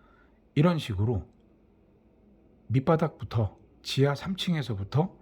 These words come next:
같이 기어 올라온 거죠. 그리고 다행인 건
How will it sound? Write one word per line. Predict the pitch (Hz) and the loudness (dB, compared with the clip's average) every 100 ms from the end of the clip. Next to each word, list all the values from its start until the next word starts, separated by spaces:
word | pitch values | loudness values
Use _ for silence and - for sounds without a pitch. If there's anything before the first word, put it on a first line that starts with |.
| - - - | -20 -20 -10
같이 | - - - - 131 - - _ - - - _ _ - - | -4 -2 -2 -4 -4 -6 -16 _ -20 -20 -20 _ _ -20 -2
기어 | 139 139 | 8 10
올라온 | 123 98 104 85 | 10 4 0 -6
거죠. | 76 76 - - - _ _ _ _ - _ - _ - - | -10 -12 -16 -20 -20 _ _ _ _ -20 _ -20 _ -20 -2
그리고 | - 143 151 | 4 4 4
다행인 | - 120 117 101 95 | 0 0 0 0 -2
건 | 110 | -2